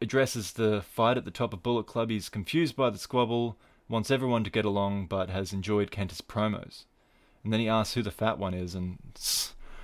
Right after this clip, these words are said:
that poor guy's got a, obviously raises his hand 'cause Ishimori's like, "Oh, yeah, it's you. Oh, you are fat." Oh, jeez, poor guy. Um, hope he's got a lot of self-confidence 'cause he needed it going into this G one.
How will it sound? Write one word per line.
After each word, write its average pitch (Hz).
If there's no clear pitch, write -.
that -
poor 127
guy's 104
got 104
a, 95
obviously 120
raises 104
his 95
hand 98
'cause 87
Ishimori's 101
like, -
"Oh, 147
yeah, 127
it's 98
you. 113
Oh, 113
you 101
are 117
fat." 92
Oh, 110
jeez, 92
poor 98
guy. 98
Um, 123
hope 139
he's 113
got 107
a -
lot 104
of 95
self-confidence 101
'cause 95
he 90
needed 110
it 87
going 101
into 98
this 87
G 98
one. 95